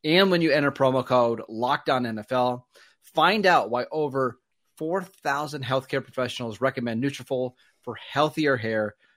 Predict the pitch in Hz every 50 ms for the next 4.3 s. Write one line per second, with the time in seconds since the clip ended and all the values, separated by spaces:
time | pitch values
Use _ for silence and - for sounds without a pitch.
0 | _ _ - 135 165 185 180 190 175 - 185 175 143 113 - 160 147 160 156 -
1 | - - 139 131 123 120 120 113 - - 165 175 185 190 - - 147 147 135 135
2 | 131 127 123 - - - _ _ _ 123 123 135 - - - 143 127 117 107 -
3 | - - 147 151 160 170 190 190 185 - 143 139 139 139 139 139 139 - - -
4 | 131 120 113 113 113